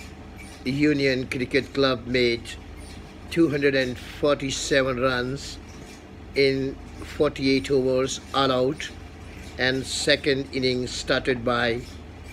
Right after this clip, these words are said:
started by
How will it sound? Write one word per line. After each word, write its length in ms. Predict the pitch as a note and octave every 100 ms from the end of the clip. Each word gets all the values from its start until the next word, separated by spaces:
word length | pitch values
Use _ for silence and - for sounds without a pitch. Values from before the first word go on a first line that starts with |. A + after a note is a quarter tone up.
| - - - - - - - - - - - - -
started 600 | - - C#3+ C3+ C3 C3+
by 420 | B2+ B2 A#2+ A#2